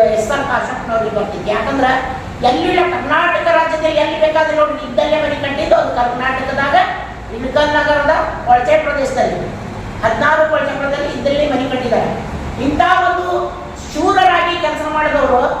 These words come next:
ಒಮ್ಮೆ ಅವರು ಸಣ್ಣ ಕೈಗಾರಿಕಾ ಸಚಿವರಾಗಿ ಬಂದ ಮೇಲೆ ಫಸ್ಟ್ ಕೆಲಸ ಏನ್ ಮಾಡಿದ್ರು ಅಂತ, ಒಂದು ಗುಡಿಸಲಲ್ಲಿ ನಾವು ಒಂದು ಆಫೀಸ್ ಮಾಡಿದ್ವಿ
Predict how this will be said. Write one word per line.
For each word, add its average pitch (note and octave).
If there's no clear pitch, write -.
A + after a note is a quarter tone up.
ಒಮ್ಮೆ C#4
ಅವರು C#4+
ಸಣ್ಣ D#4+
ಕೈಗಾರಿಕಾ D#4
ಸಚಿವರಾಗಿ C#4+
ಬಂದ C4
ಮೇಲೆ B3
ಫಸ್ಟ್ -
ಕೆಲಸ C#4+
ಏನ್ D4
ಮಾಡಿದ್ರು C4+
ಅಂತ, C4
ಒಂದು A#3+
ಗುಡಿಸಲಲ್ಲಿ D4
ನಾವು A#3+
ಒಂದು -
ಆಫೀಸ್ D#4
ಮಾಡಿದ್ವಿ A#3